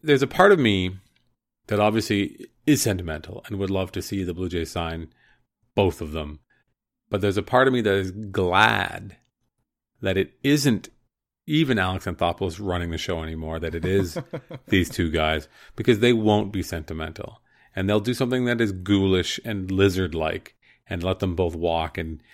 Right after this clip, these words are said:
Speaker 1: maybe not go, you know, Carlos Delgado non-offers or just kind of shut conversations down very early before they start. But they don't have that same emotional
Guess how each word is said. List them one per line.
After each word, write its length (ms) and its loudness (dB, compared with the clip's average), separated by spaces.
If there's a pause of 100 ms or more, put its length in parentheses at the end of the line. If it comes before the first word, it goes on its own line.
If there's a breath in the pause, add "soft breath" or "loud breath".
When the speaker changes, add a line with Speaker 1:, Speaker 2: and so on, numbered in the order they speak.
(160 soft breath)
Speaker 1:
maybe 260 4
not 320 2
go, 440 0
you 100 -4
know, 120 -6
Carlos 440 -2
Delgado 520 -2
non-offers 920 -2
or 220 -6 (460 loud breath)
just 180 -6 (120)
kind 180 -2
of 80 -4
shut 300 -4 (100)
conversations 560 -4
down 380 -6
very 260 0
early 320 0
before 320 -4
they 140 -4
start. 460 0 (1160)
But 260 0 (340 loud breath)
they 160 4
don't 240 2
have 200 2
that 160 -4
same 200 -2
emotional 640 -8